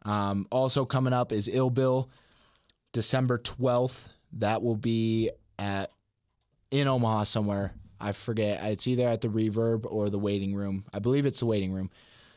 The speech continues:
Some notable openers for that is Big Mista. M-, met him a long time ago.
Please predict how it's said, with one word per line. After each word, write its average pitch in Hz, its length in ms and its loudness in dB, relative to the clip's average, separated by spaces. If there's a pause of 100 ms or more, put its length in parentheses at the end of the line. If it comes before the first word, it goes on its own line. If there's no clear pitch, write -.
Some - 180 -2
notable 143 400 2
openers 135 480 2
for 147 140 -2
that 139 360 2
is 107 320 0 (500)
Big 131 160 2
Mista. 131 520 2 (1120)
M-, 90 200 -8 (160)
met 120 240 0
him 123 100 2
a 120 60 0
long 113 220 0
time 117 180 -4
ago. 110 280 -2